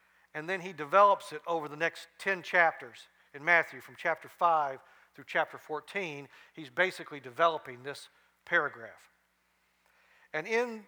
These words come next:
those chapters and in this paragraph, Matthew clearly demonstrates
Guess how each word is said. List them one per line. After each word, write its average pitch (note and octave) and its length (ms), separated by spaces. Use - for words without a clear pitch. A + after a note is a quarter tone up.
those G#3 340
chapters E3+ 540
and D3 80
in E3+ 80
this D#3 140
paragraph, C#3 600
Matthew D#3+ 560
clearly G3 380
demonstrates B2+ 840